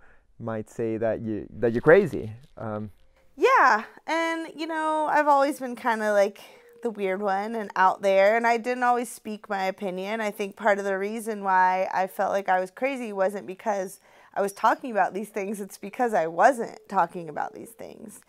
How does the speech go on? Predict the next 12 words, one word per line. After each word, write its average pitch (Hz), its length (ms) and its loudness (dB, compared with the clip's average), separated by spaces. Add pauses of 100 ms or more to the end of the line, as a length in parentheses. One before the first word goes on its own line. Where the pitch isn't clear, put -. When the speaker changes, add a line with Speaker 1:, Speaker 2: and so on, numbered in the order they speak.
(120)
Speaker 1:
Mm-hmm. 135 160 -20
Speaker 2:
because 220 480 0
I 202 160 4
was 196 220 -4
staying 196 340 -6
quiet 190 640 0
and 208 120 -6
I 185 120 0
wasn't 196 400 -2
speaking 185 460 -12
my 175 140 -8
truth 180 600 -10